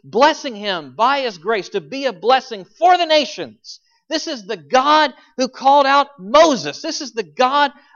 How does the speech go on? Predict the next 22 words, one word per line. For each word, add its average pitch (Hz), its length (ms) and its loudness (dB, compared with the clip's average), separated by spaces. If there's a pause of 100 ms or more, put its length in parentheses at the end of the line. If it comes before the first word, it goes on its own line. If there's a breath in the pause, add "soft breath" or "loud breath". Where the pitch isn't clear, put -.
of 180 340 -4
David 262 500 2
and 202 220 -10
the 202 60 -8
kingdom. 220 560 -8 (160)
This 285 340 0
is 180 400 -8
his 269 560 -10 (400)
chesed, 127 360 -14 (140)
his 202 440 -14
grace. 190 340 -8
And 135 120 -20
how 202 160 -14
does 175 140 -18
it 120 100 -16
work? 247 280 -4
How 180 80 -10
does 139 140 -12
it, 120 80 -14 (120)
it 175 100 -14
never 294 260 -2
ceases. - 720 -12